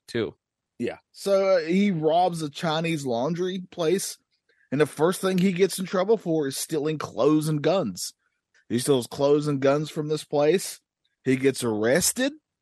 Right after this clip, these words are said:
Speaker 2: and as is the case with Billy the Kid quite a few times, he escapes. <laughs> He gets
Speaker 1: Yeah,
Speaker 2: away.
Speaker 1: he's, he's, yeah, he notorious for it. He's, uh,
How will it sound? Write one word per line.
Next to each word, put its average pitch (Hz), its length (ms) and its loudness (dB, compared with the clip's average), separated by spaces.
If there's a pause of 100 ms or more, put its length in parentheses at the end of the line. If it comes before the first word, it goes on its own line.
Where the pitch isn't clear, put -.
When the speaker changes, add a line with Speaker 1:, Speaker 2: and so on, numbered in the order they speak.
(600)
Speaker 2:
and 151 440 2
as 160 540 -2
is 160 520 0
the 160 100 -8
case 156 340 2
with 143 60 -6
Billy 151 220 2
the 165 60 -4
Kid 143 340 2
quite 120 200 0
a 170 40 -2
few 190 160 -4
times, 107 480 -2 (280)
he 170 120 4
escapes. - 520 -4 (120)
<laughs> - 80 -8 (1700)
He 123 80 -4
gets 120 200 2
Speaker 1:
Yeah, 101 80 0
Speaker 2:
away. 113 120 0
Speaker 1:
he's, - 260 -14
he's, 139 420 -8
yeah, 110 220 2
he 110 280 0 (100)
notorious 120 720 2
for 101 320 -2
it. 87 120 -4
He's, 120 280 -6
uh, 117 320 2